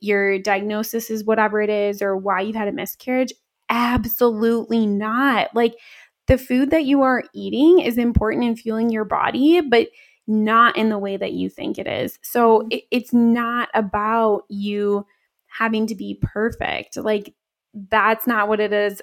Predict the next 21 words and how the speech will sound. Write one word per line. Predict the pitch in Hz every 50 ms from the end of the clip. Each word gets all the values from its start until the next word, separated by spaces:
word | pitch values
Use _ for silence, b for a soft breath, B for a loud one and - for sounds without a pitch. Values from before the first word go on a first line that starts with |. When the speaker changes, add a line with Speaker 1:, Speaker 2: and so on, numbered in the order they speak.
| - - -
Speaker 1:
at | 202 196 190 - -
all. | - 202 240 294 320 294 254 220
And | 214 214 214
in | 208 208 208
fact, | - - - - - 269 349 392 370 302 - - - -
a | 220 220
lot | 214 208 208 190 190 208 277 349
of | 349 302 - -
times, | - - - - 285 415 427 302 214 214 208 220 254 302 294 294
and | - - 226 220
I | 214 226
think | 226 - 240 233 208
Serena | - - 208 196 202 233 302
and | 370 349
I | 269 220
can | 190 - 214 196 196 190
both | 190 - 202 262 359 -
attest | 370 - - - 190 196 - -
to | - 190
this, | 196 208 233 226 -
but | 226 220 208